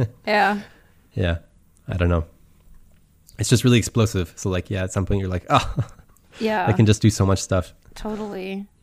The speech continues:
Speaker 2: Totally. Um, can you talk about what we would call, quote unquote, your Dominion career? Um, how it started
Speaker 1: Uh.
Speaker 2: and, um,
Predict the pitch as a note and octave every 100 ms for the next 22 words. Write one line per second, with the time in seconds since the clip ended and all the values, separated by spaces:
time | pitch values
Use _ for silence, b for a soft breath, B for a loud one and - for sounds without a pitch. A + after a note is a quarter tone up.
0 | - - G#3+ G3+ G3 F#3+ G3+ G3+ _ _
1 | - _ b b b b b - C#4+ D4
2 | C#4+ C#4+ C#4+ C#4+ - - - - _ _
3 | b b b - - B3+ B3+ B3+ B3+ A3+
4 | - - A3 A3 A3 G3+ G3+ G3 G3 G3
5 | G3 G3 - G3 G3 F#3+ - G3 F#3+ G3
6 | G3 F#3 G3 A3+ G#3+ G#3 G#3+ G#3+ G#3+ -
7 | G#3 G3 F#3+ G3 B3 C#4 _ - G#3 G3
8 | G3+ G3 G3 F#3+ F#3+ - G2+ F#3 F#3 G3
9 | G3 A3+ - _ G#3 G3 F#3 F3+ F#3 -
10 | - F#3 F#3 F#3 F3+ F#3